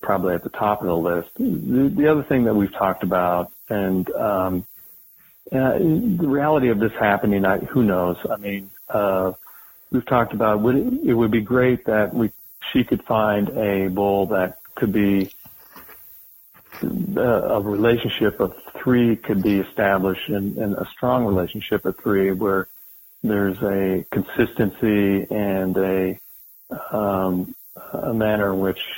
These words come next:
you know, we can all count on this relationship, uh, you know, for a, a while, uh, quite a while, actually. Um, but it's,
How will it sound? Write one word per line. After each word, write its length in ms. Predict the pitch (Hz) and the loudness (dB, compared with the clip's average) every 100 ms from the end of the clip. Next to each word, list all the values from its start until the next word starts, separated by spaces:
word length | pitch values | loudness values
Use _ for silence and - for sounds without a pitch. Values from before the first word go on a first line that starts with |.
| - | -12
you 180 | - 120 | -6 -2
know, 280 | 101 95 92 | 0 0 0
we 160 | 92 92 | -2 -2
can 180 | 101 | -2
all 600 | 101 101 101 98 98 139 - - - - - | 0 0 0 0 -4 -8 -20 -20 -20 -20 -18
count 320 | - 123 117 | -4 0 2
on 160 | 104 95 | 2 0
this 160 | 92 110 | -2 0
relationship, 760 | 95 92 92 95 - 92 - - - - - | 2 0 -2 -4 -2 -2 -4 -20 -20 -12 -6
uh, 220 | 104 98 | -2 -2
you 200 | 110 101 | -2 -2
know, 140 | 95 | -2
for 260 | - 104 92 | -2 0 0
a, 180 | 92 113 | -2 -4
a 300 | 101 101 110 | -4 -4 0
while, 840 | 101 95 95 92 180 - 113 101 | 0 0 0 -4 -6 -6 -4 -4
uh, 20 | - - | -8 -4
quite 160 | 127 123 | 0 0
a 40 | |
while, 340 | 92 90 98 | 0 0 -2
actually. 420 | 101 113 107 98 113 - - - - - _ - | -4 -6 -2 -4 -4 -18 -20 -20 -20 -20 _ -4
Um, 560 | 110 104 101 98 95 - - - | 0 2 2 0 -2 -8 -20 -14
but 380 | 120 123 117 - | -2 2 2 2
it's, 200 | 120 | 0